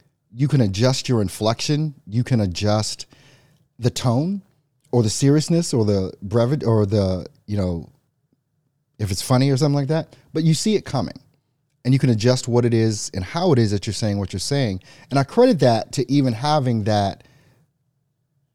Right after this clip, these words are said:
disorder or whatever it is you wanna call it with me stuttering. Um, my father has it. I have it. My youngest daughter has it, right? And so it's one of those things, and I have four kids and only one of them got the stutter thing.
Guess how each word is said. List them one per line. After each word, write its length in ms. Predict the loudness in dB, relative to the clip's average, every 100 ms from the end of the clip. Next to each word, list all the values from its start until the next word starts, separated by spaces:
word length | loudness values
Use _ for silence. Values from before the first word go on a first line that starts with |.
| _ -4
disorder 460 | -2 2 4 6 4
or 360 | 4 0 -2
whatever 300 | 0 4 6
it 80 | 8
is 160 | 6 4
you 80 |
wanna 160 | 2 0
call 320 | 2 2 4
it 180 | 2 -2
with 180 | -2 -2
me 100 | -2
stuttering. 600 | -2 0 2 2 -2 -6 -14 _ _ _ _ _ -2
Um, 220 | 2 4
my 120 | 2
father 360 | 2 0 0 0
has 260 | -2 0
it. 160 | -4 -6 _ _ _ _ _ -4
I 140 | -2
have 260 | 0 0 0
it. 160 | -2 -4 _ _ _ _ _ _ -4
My 200 | 2 2
youngest 400 | 4 4 2 0
daughter 280 | 0 0 -2
has 320 | -6 -6 -8
it, 100 | -12 -16 _ _ _ _ _ _ -6
right? 260 | -2 -2 -6 -6 0
And 120 | 2
so 440 | 4 4 4 2 -4 _ _ _ _ _ _ -8
it's 120 | -2 4
one 160 | 6
of 40 | 6
those 180 | 6
things, 260 | 4 2 2
and 180 | 2 4
I 60 |
have 120 | 4 4
four 160 | 2
kids 300 | 4 2 2
and 80 | 0
only 140 | -2
one 180 | -2 0
of 80 | -2
them 100 | -2
got 180 | -2 -2
the 60 |
stutter 300 | -4 -4 -4
thing. 240 | -4 -8